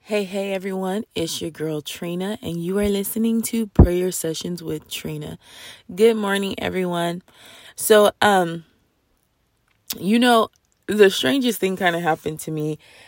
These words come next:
Uh, I was woken up by the sound of a knock at my door. And, um, I thought it could have been my children, you know, trying to get in my room. But, um, no, it wasn't.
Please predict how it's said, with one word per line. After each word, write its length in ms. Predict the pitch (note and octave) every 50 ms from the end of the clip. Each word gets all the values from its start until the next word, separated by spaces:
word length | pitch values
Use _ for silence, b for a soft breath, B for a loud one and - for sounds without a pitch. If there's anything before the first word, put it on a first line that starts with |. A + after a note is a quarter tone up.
| b b b b _ -
Uh, 200 | G3+ G3 F#3 - -
I 100 | - G#3 A#3
was 260 | A#3+ A3+ G#3 F3 - - _ _ _ _ _ _ _ _ _ _ _ _ _ _ -
woken 380 | E3 F#3+ G3 F#3+ - G#3 G3
up 160 | F#3 F3+ - - _
by 440 | - D#3+ D#3+ D#3+ D#3+ D#3 D#3 D#3+ D#3+ - _ -
the 200 | - - E3 E3
sound 340 | - - F3 F3 F#3 F#3+
of 140 | F3 D#3+ D3
a 80 | C#3+ C#3
knock 580 | C#3 C#3 C#3+ C#3+ - - - _ - - B B B B B B B B B B B B B B B B B _ _ - _ -
at 160 | - D3 C#3+
my 420 | C#3 C#3 C#3 C#3 C3+ C3+ C#3 C#3+ - - _ -
door. 360 | D3 C#3 C3 B2+ C3 C3+ D3 b b b b b b b b b b b b b b b _ _ _ -
And, 380 | E3+ F3 E3 E3 D#3+ D#3 - - -
um, 400 | D3+ D#3 D3+ C#3+ C#3 D3 D3 - -
I 100 | - E3
thought 220 | - F#3 G3+ G3
it 100 | G3 F3
could 140 | - - D#3
have 80 | D#3 D3+
been 180 | D#3 D3 D#3
my 300 | D3+ D3 C3+ B2 B2+ B2 - -
children, 600 | - - F3 E3+ D#3 D3 C#3+ C#3 C#3 C#3+ D#3 D#3
you 120 | D3 C#3+
know, 120 | C#3+ C#3 C#3
trying 220 | C3+ - C#3+ C3+
to 60 | C#3
get 100 | C3+ C#3
in 140 | C3 C3 C3
my 100 | C3 C3
room. 460 | C3 C3 C3 C3+ C3+ C3 C3 C3+ C3+
But, 280 | C3+ C3+ B2+ B2+ B2 - -
um, 400 | - B2+ B2+ B2+ B2+ C3 C3+ C3 - _ -
no, 420 | F3+ F#3+ G3 F#3+ F#3 F3+ F#3 F#3 b b b b b b b b b _
it 160 | - - D#4+
wasn't. 400 | A#3 F#3 E3 D#3+ D#3+ F3+ F3 -